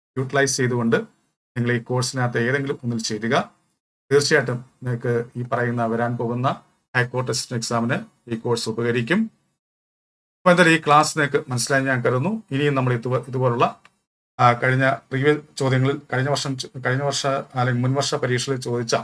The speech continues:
വൊക്കാബുലറിയുമായി ബന്ധപ്പെട്ട ഓരോ ടോപ്പിക്കും എടുത്ത് നമ്മൾ വിശകലനം ചെയ്യുന്നതായിരിക്കും. അപ്പൊ നിങ്ങൾക്ക് യഥാർത്ഥത്തിൽ മനസ്സിലാവും,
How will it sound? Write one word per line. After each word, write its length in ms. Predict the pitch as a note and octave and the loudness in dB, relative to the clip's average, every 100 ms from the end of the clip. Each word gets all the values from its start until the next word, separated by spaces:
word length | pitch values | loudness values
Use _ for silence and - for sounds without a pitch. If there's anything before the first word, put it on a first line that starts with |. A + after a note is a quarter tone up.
| - _ _ _ _ - | -6 _ _ _ _ -10
വൊക്കാബുലറിയുമായി 600 | C3+ D3 C#3+ C#3+ C#3 B2+ | -2 2 4 4 2 2
ബന്ധപ്പെട്ട 380 | B2 A#2 A2+ A#2 | 0 -2 -2 -2
ഓരോ 300 | A#2 D3 D3 | 2 4 2
ടോപ്പിക്കും 300 | B2 B2+ B2+ | 0 -4 -4
എടുത്ത് 180 | B2+ - | -4 -4
നമ്മൾ 160 | B2 A#2 | -6 -4
വിശകലനം 420 | A2 C3 B2+ B2+ | -2 0 0 0
ചെയ്യുന്നതായിരിക്കും. 580 | B2 A#2+ A#2+ A#2 - - | -2 -2 -2 -4 -8 -8
അപ്പൊ 140 | B2 | -6
നിങ്ങൾക്ക് 400 | C3 B2 B2 B2 | -4 -4 -4 -4
യഥാർത്ഥത്തിൽ 320 | B2 B2 - | -6 -8 -8
മനസ്സിലാവും, 560 | A#2 A2+ A2+ C3 B2 C3 | -4 -2 -2 0 0 -2